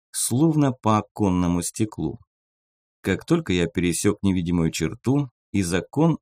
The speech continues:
стали раздаваться выстрелы. Пули врезались в щит, рождая на нем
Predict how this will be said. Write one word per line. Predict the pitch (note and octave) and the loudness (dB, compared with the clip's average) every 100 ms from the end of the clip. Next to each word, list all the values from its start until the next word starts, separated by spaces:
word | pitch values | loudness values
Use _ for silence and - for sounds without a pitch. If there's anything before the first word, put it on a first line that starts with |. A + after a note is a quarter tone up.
| - | -8
стали | - - - A#2+ B2 | -8 -6 0 0 2
раздаваться | F#2 F2+ F#2 F2+ F2+ E2+ - F#2+ | 0 -4 -2 -2 0 -2 -2 -2
выстрелы. | F#2 F2 - D2+ C2+ A#1+ - _ _ _ _ _ | -2 -4 -4 -8 -8 -8 -14 _ _ _ _ _
Пули | - A2 F#2+ | 2 4 6
врезались | F2 F2+ E2 E2+ E2 - | 4 0 0 0 0 -2
в | - | -6
щит, | - A#2 B2 - _ - | -2 0 -2 -6 _ -10
рождая | F2+ F#2 E2 E2 G2+ A#2 G2 | -4 -2 -2 -2 0 2 2
на | F#2 | 0
нем | F#2 F2 | 0 0